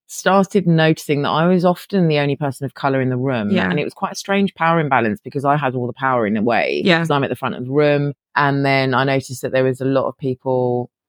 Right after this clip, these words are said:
Speaker 1: you know, who seemed to be coming across the board. So I'm not just talking about ethnic diversity. I'm sort of talking about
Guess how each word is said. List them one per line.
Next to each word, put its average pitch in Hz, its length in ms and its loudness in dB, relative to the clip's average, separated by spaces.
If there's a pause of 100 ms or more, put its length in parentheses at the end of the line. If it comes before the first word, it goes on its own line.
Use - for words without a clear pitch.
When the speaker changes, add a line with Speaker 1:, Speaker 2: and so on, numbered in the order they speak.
(300)
Speaker 1:
you 156 80 0
know, 139 120 2
who 151 120 4
seemed 156 240 -2
to - 60 -8
be 151 60 -4
coming - 320 -6
across 220 320 2
the 196 100 0
board. 147 320 4
So 165 140 2
I'm 165 100 4
not 226 140 2
just 226 140 -4
talking 175 240 -2
about 147 240 0
ethnic 147 320 -4
diversity. 131 580 0
I'm 113 160 -4
sort - 160 -4
of 185 80 -6
talking 151 340 -4
about 139 420 -2